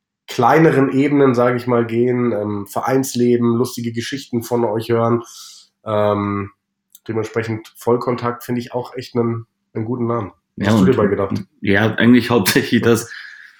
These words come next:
Speaker 2: wir Rugby-Fans ansprechen wollen und, äh, Rugby-Fans stehen alle auf Vollkontakt, ansonsten wären sie keine Rugby-Fans. Und, äh, jeder, der ins Training kommt und hört, „Heute gibt's Vollkontakt“, freut sich.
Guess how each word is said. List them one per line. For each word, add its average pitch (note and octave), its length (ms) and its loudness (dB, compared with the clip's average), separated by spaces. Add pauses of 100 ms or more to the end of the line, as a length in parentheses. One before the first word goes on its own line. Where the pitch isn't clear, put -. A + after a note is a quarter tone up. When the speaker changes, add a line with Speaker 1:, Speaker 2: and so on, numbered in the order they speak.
(200)
Speaker 2:
wir A#2 300 4
Rugby-Fans B2 680 2
ansprechen C3 680 -4 (280)
wollen C#3 560 -4
und, A#2 360 -2
äh, A2+ 60 -2
Rugby-Fans A#2 920 -2
stehen C3+ 280 4
alle G#2 200 2
auf F#2 140 0
Vollkontakt, A2+ 520 -2
ansonsten A2+ 320 -6
wären A#2 140 -2
sie A2 80 -4
keine A#2 220 -2
Rugby-Fans. A#2+ 560 -4 (500)
Und, A2 260 -6
äh, A2+ 160 2
jeder, A#2+ 360 4
der A#2 240 4
ins A2+ 160 2
Training B2+ 320 2
kommt A#2 220 0
und A#2 80 0
hört, A#2 160 -4
„Heute A#2+ 160 -2
gibt's - 180 -10
Vollkontakt“, B2 460 -2
freut C3+ 260 0
sich. A#2+ 240 -2